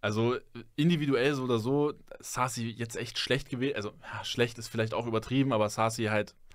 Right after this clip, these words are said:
über dem Zenit gewesen, sagen wir's mal so. Ähm,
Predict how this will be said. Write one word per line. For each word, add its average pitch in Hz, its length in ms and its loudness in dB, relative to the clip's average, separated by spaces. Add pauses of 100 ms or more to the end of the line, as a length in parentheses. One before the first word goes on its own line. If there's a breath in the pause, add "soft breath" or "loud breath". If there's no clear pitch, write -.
(460 loud breath)
über 143 200 6
dem 123 140 0
Zenit 123 320 -2
gewesen, 139 400 2
sagen 113 200 2
wir's 113 140 -2
mal 110 80 0
so. 135 260 4 (680 loud breath)
Ähm, 107 420 2